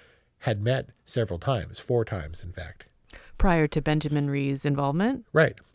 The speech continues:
Speaker 1: And thankfully they had audio from the court, after the court proceedings when Barbara approached Bertil. And so he had some footage to work with before he came in with his documentary crew.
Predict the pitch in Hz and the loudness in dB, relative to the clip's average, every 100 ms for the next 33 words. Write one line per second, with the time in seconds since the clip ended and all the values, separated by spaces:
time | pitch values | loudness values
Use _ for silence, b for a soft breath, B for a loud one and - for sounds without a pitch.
0 | _ 113 104 95 95 - - - 120 110 | _ -6 -4 -4 -6 -10 -14 -2 -2 -2
1 | 110 107 98 98 95 - 107 104 95 95 | -2 -2 -2 -4 -6 -6 -4 -4 -4 -4
2 | 160 - 107 95 92 90 - 120 127 - | -6 -4 -4 -2 -6 -8 -4 -2 -2 -6
3 | 101 123 - 95 - 110 - 92 104 110 | -8 -6 -4 -4 -2 -4 -4 -10 -8 -6
4 | 147 143 95 90 92 - - 101 98 92 | -4 -4 -4 -6 -8 -12 -6 -4 -4 -6
5 | 90 - 101 - - b b b - 98 | -6 -4 -4 -6 -14 b b b -8 -6
6 | - 110 123 107 98 - 110 135 123 117 | -4 -4 -4 -6 -6 -4 -2 0 0 -2
7 | - 107 95 117 117 98 - 104 147 180 | -4 -6 2 2 2 -2 -6 -2 -2 -2
8 | 90 87 - b b - 110 - 113 98 | -4 -6 -8 b b -8 -8 -2 -2 -2
9 | 95 - 113 - 113 95 90 92 90 92 | -4 -6 -6 -2 -2 -2 -6 -6 -6 -6
10 | 95 90 92 90 85 82 - 123 90 | -6 -6 -6 -8 -8 -10 -8 -6 -8